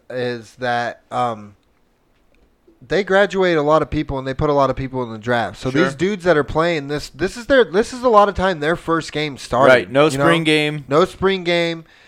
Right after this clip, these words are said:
Speaker 1: You know, this is gonna be their first game starting. We return a lot of dudes that have started a lot of fucking football games.
Speaker 2: Yeah.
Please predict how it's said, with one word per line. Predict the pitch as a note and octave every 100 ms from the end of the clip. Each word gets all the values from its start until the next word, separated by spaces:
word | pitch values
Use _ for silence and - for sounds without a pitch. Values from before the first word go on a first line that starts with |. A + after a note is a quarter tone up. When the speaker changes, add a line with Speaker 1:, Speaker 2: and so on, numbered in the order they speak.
| _
Speaker 1:
You | C3
know, | C#3 C#3
this | D#3
is | -
gonna | F#3+
be | F3 D#3+
their | D#3+ D#3+
first | E3 D#3+ D#3
game | D3+ C#3
starting. | - D#3 C3 A2+
We | E3
return | C4 C#4 F#3 G3+
a | F#3+
lot | E3+ D#3
of | C3+
dudes | D#3+ E3+
that | C#3+
have | B2+
started | - D#3+ D#3 D#3+ C#3+
a |
lot | B2+ B2 C3+
of | C#3
fucking | - C#3 C#3+
football | B2+ C#3+ B2 A#2 G#2+
games. | A2+ G2+ G#2+
Speaker 2:
Yeah. | B2+ A#2+